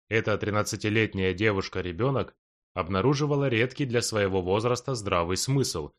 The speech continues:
и положительность суждений. Обращение её отличалось приветливостью и ласковостью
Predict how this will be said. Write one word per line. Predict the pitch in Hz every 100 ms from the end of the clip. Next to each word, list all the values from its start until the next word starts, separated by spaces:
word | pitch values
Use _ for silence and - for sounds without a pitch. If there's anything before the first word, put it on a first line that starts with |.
| _ -
и | 131
положительность | 143 135 95 95 85 87 92 -
суждений. | 131 127 98 80 73 65 _ _ _ _ _ _ _ _ -
Обращение | 90 98 98 131 139 127
её | 101 95 117
отличалось | 110 95 92 117 127 110
приветливостью | - 101 95 131 123 95 85 - 87 85
и | 98 101
ласковостью | 104 131 - - 80 78 - 76 71